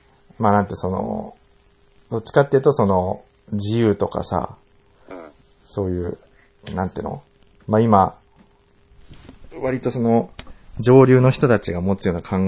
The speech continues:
Speaker 1: えみたいなのは、
Speaker 2: うん。
Speaker 1: あの、西海岸と東海岸集中してて、
Speaker 2: うん。
Speaker 1: で、保守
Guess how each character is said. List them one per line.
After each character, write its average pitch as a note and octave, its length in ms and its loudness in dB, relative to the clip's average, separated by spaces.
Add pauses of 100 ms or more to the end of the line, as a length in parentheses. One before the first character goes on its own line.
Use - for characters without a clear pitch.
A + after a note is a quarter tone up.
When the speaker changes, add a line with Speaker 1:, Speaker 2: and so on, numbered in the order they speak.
Speaker 1:
え F2+ 80 0
み F2 100 -6
た D#2 100 -6
い D2+ 40 -6
な D2 80 -8
の C2+ 140 -8
は、 C2 240 -10 (920)
Speaker 2:
う - 40 -14
ん。 - 40 -6
Speaker 1:
あ D#2 80 -6
の、 - 180 -10 (960)
西 G#2 220 -4
海 G#2 220 4
岸 F#2 140 -2
と F#2+ 80 -12
東 F#2+ 320 -4
海 F2 220 -4
岸 - 160 -6
集 F2+ 40 -2
中 - 160 -6
し - 80 -10
て F2+ 120 -2
て、 - 320 -2 (720)
Speaker 2:
う G#2 60 -14
ん。 D2+ 120 -18 (460)
Speaker 1:
で、 - 80 -4
保 B2+ 140 0
守 A#2+ 80 0